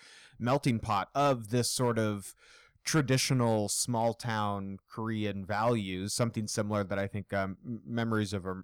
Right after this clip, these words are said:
a Murder also kind of examines too, in kind of the complexity of the outside world, you know, sort of, uh,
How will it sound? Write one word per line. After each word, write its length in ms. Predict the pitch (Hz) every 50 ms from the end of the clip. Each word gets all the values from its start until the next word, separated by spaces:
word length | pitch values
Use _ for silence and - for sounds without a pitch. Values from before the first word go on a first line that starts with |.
| - -
a 80 | 110
Murder 540 | 104 104 110 123 123 117 104 92 95 98 - -
also 340 | 98 98 95 - - 101
kind 200 | 98 - 101 95
of 60 | 92 95
examines 520 | 92 90 90 98 95 92 92 92 90 -
too, 480 | - - 127 120 110 101 98 95 92 - _ - - - - _
in 200 | - 117 117 113
kind 320 | 104 - - 120 113 110 110
of 100 | 101 92
the 80 | 92
complexity 1040 | 107 - - 110 104 - - 143 143 139 - - - 120 104 107 101 98 95 95 90 - -
of 480 | - 113 107 101 95 95 92 92 92 - - - - - 113
the 200 | 98 113 107 87
outside 460 | 101 - - - - 104 95 92 92
world, 500 | 90 98 98 95 92 90 87 87 92 - -
you 200 | - 107 101 104
know, 160 | 101 92 90
sort 240 | - - 107 95 95
of, 140 | 90 90 - - -
uh, 180 | - 95 87